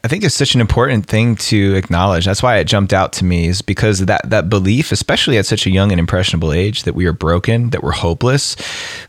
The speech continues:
it doesn't really inspire much in the form of transformation and change. Some people, may-, maybe it does, and, and you, you kind of squeeze through. And you mentioned the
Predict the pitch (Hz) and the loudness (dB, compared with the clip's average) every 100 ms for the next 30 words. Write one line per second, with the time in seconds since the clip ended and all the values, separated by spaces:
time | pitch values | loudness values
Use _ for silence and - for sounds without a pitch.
0 | _ _ _ 107 117 139 117 117 107 98 | _ _ _ 0 2 2 2 4 2 0
1 | - 107 98 87 - 92 87 - - - | 0 2 2 2 0 -2 -2 -2 -4 -2
2 | 95 87 101 90 87 87 82 - 101 90 | -2 -2 0 0 0 -2 -6 -2 -2 0
3 | 82 87 - - - - - - - - | 0 0 -2 -4 -2 -2 -4 -6 -8 -12
4 | - _ - 175 147 - 110 107 95 98 | -20 _ -4 -2 0 0 2 2 2 0
5 | 95 90 - 101 73 82 85 80 90 92 | 2 0 0 0 0 -2 -2 0 0 0
6 | 64 85 - 85 - 107 101 92 - 101 | -2 -2 -2 -2 -2 0 0 -2 0 2
7 | 87 82 98 110 101 92 90 87 85 71 | 2 2 2 2 0 0 0 2 0 -2